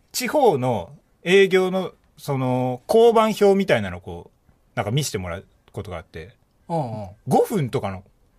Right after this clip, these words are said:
Speaker 1: があんのよ。
Speaker 2: ああ、そうなんだ。
Speaker 1: 普通に
Speaker 2: 営業だけど。
Speaker 1: そのお笑いライブで、一組
Speaker 2: ネタやるだけみたいな。
Speaker 1: 五分で、そうそうそう。そっちだったらも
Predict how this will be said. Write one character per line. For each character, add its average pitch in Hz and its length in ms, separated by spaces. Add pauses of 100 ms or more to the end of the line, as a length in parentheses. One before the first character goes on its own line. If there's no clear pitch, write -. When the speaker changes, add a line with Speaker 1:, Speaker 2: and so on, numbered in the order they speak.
Speaker 1:
が 104 140
あ 123 40
ん 101 140
の 87 60
よ。 95 120 (380)
Speaker 2:
あ 214 420
あ、 - 20
そ 240 220
う 202 40
な 139 100
ん 110 60
だ。 101 80
Speaker 1:
普 127 60
通 165 60
に 180 80
Speaker 2:
営 - 40
業 - 80
だ 175 100
け 165 60
ど。 165 80
Speaker 1:
そ 190 60
の 151 180
お 143 40
笑 143 260
い - 40
ラ 147 100
イ 120 120
ブ 98 120
で、 147 300 (340)
一 127 340
組 - 80
Speaker 2:
ネ 151 160
タ 165 60
や 156 100
る 147 80
だ 120 60
け 110 40
み 113 60
た 110 40
い - 20
な。 - 0
Speaker 1:
五 - 20
分 - 0
で、 107 80
そ - 120
う 107 40
そ - 120
う 95 100
そ 113 80
う。 90 140 (540)
そ - 220
っ - 20 (160)
ち - 180
だ 214 80
っ - 100
た - 160
ら 160 100
も 95 260